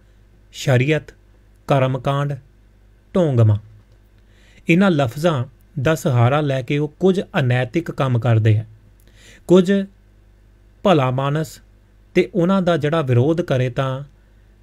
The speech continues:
ਵਿਰੋਧ ਕਰੋਗੇ ਤਾਂ ਧਰਮ ਗ੍ਰੰਥਾਂ ਦੇ ਵਿੱਚੋਂ ਵੀ ਉਹਦੇ ਜਿਹੜੇ ਨੇ ਹਵਾਲੇ ਮਿਲ ਜਾਂਦੇ ਨੇ। ਧਰਮ ਗ੍ਰੰਥ ਦੇ ਵਿੱਚ ਮਰਜ਼ੀ ਦਾ ਹਵਾਲਾ ਨਾ ਮਿਲੇ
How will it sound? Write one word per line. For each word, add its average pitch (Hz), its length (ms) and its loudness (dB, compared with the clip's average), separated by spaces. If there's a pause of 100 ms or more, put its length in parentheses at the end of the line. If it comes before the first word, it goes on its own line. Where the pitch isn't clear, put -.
(180)
ਵਿਰੋਧ 160 320 2
ਕਰੋਗੇ 165 420 0
ਤਾਂ 180 160 -2 (100)
ਧਰਮ 143 300 0
ਗ੍ਰੰਥਾਂ 135 440 -2
ਦੇ 147 100 0
ਵਿੱਚੋਂ 127 360 -2
ਵੀ 120 220 2 (680)
ਉਹਦੇ 156 260 0
ਜਿਹੜੇ 139 200 -2
ਨੇ 139 140 -2
ਹਵਾਲੇ 127 420 0
ਮਿਲ 120 200 2
ਜਾਂਦੇ 113 340 2
ਨੇ। 110 140 -2 (1700)
ਧਰਮ 180 280 4
ਗ੍ਰੰਥ 190 320 0
ਦੇ 196 140 0
ਵਿੱਚ 190 200 0
ਮਰਜ਼ੀ 135 540 -2 (640)
ਦਾ 160 160 0
ਹਵਾਲਾ 139 460 0
ਨਾ 151 200 -2
ਮਿਲੇ 127 340 -2